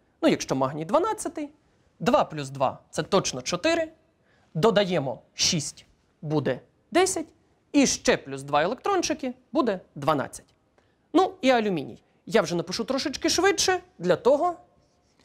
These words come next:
аби ми змогли аналізувати. В алюмінію всього лише на один електрон більше, ніж у магнію. Тож ви легко впораєтесь з цим завданням. Два с два,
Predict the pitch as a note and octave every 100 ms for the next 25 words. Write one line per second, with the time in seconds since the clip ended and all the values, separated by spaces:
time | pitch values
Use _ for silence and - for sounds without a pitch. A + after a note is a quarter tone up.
0 | - G#3 F#3 G3 E3 D#3+ D3 A3 C4+ -
1 | _ A#3+ B3 G3 D#3+ D3+ B2 - E3+ _
2 | _ _ - D4+ D4 D4+ D#4 C#4+ C#4 -
3 | _ _ _ _ _ - - A#3+ C#4+ B3+
4 | - C4 B3 B3+ B3 G3 C#4+ C4 B3+ -
5 | C4 A3 F3 A#3+ - G#3 - _ - G#3
6 | G3 - A3+ G3 C#3+ C#3 C3 C#3 - _
7 | A#3+ E3 D#3+ D#3 - E3+ F4+ - E4 -
8 | - E3+ G3+ A#3 - - _ - - D#3
9 | D3 _ E3+ D#3+ C3+ A#2+ F2+ _ _ _
10 | _ _ _ _ - _ _ _ _ _
11 | _ _ _ _ - D#3 G3+ B2+ C3 C#3
12 | C#4+